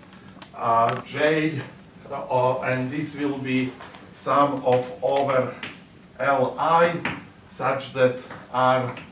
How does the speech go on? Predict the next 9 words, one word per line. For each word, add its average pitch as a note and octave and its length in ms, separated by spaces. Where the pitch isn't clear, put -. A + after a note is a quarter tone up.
voted B2 460
for - 440
L A2+ 360
I. F3 460
So B2+ 400
here C3 420
is, A#2+ 320
uh, A#2 180
L A#2+ 480